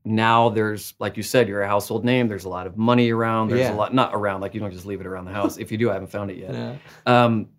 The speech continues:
Speaker 1: but things are a lot more complicated for you now. There's a lot more people around, there's a
Speaker 2: Yeah.
Speaker 1: lot more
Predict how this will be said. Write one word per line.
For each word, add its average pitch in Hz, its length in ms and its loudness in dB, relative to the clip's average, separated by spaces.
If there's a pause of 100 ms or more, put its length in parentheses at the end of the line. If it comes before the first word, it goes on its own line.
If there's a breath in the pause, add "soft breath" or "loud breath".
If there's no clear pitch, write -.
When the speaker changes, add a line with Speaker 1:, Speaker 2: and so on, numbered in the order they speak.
Speaker 1:
but 127 260 0
things 147 200 4
are 165 80 6
a 139 60 6
lot 123 240 6
more 127 280 6
complicated 120 680 -2
for 104 140 -8
you 98 120 -4
now. 98 540 -4
There's - 160 -6
a 107 60 -2
lot 113 140 6
more 110 160 0
people 123 440 0
around, 98 300 0
there's 98 160 0
a 139 40 2
Speaker 2:
Yeah. 135 60 2
Speaker 1:
lot 110 160 4
more 113 300 0